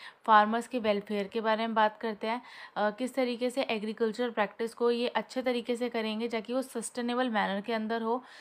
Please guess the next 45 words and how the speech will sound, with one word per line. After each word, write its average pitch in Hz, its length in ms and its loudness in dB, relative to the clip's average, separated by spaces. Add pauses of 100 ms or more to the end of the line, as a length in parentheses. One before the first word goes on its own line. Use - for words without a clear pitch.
(240)
साथ 247 160 8 (100)
में 269 80 0
ये 269 220 0
इन 247 240 -2
प्रॉब्लम्स 226 640 0
को 254 140 0
यहाँ 220 260 2
पे 233 80 -2
टैकल 220 340 0
करता 214 280 -2
है, 214 80 0
जैसे 208 280 -6
कि 220 140 -2
क्लाइमेट 214 440 0
चेंज 208 340 -4
हो 196 100 -2
गया, 208 180 0
वाटर 208 360 2
मैनेजमेंट 208 560 -4
हो 190 100 -4
गया, 196 220 -2 (380)
पेस्ट 247 280 -2
कंट्रोल 220 400 -2
हो 202 100 -2
गया, 208 160 -2
तो 277 120 -4
ये 233 200 0
सब 240 280 -4
प्रॉब्लम्स 220 500 -2
भी 240 120 -4
यहाँ 196 220 -2
पे 277 80 2
टैकल 214 360 0
की 202 180 -6
जाती 165 340 -10
है। 175 160 -14 (680)
सेकंड 277 360 0
एरिया 262 340 4
आता 240 200 0
है 240 60 4
आपका 233 480 2 (320)
education, 233 520 -4
culture 233 500 0
and 247 200 0
sports। - 540 -8